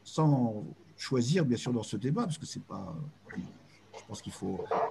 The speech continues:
aborder les deux, les deux points de vue, ou, et d'autres d'ailleurs. C'est, les nombres complexes, c'est évidemment quelque chose qui est très emblématique dans ce, dans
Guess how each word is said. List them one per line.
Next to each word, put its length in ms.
aborder 400
les 140
deux, 360
les 80
deux 160
points 220
de 40
vue, 200
ou, 160
et 100
d'autres 340
d'ailleurs. 400
C'est, 220
les 120
nombres 300
complexes, 400
c'est 180
évidemment 840
quelque 320
chose 400
qui 400
est 340
très 520
emblématique 640
dans 120
ce, 180
dans 400